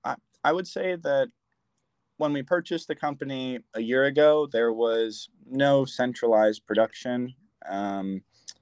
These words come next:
customers were waiting three to six months for orders, if not longer. And people had always known the company for excellent product quality, but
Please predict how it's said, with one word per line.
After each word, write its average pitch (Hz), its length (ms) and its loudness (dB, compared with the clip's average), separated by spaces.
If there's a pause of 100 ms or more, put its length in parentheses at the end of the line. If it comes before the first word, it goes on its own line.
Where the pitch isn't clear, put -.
(400)
customers 131 540 0
were 113 140 -2
waiting 107 720 -2 (520)
three 127 280 -2
to 113 80 2
six - 260 0
months 113 300 0
for 104 180 -2
orders, 110 420 2
if 107 140 -4
not 101 240 -4
longer. 113 560 4 (400)
And 110 600 -2 (1160)
people 208 240 2
had 202 40 6
always 185 220 6
known 147 200 0
the 131 80 -2
company 127 460 -4
for 107 640 2 (1120)
excellent 139 440 -2
product 120 340 0
quality, 135 460 0
but 107 340 -2